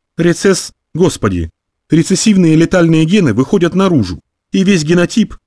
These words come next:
коллапсирует». Ахилл положил ей на правое бедро что-то сухое и жесткое, комнатной температуры.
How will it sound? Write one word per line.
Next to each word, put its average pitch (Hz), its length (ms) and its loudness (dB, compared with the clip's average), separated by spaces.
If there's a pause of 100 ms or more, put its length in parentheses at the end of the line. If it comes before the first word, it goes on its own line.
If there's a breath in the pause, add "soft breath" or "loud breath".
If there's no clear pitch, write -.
(160)
коллапсирует». 180 720 -2 (840)
Ахилл 156 280 0
положил 131 400 2
ей 104 140 2
на 101 100 0
правое 95 300 -2
бедро 98 300 0
что-то - 240 -8
сухое 147 420 0
и 170 60 2
жесткое, 101 500 -4 (240)
комнатной 110 400 0
температуры. 117 640 -2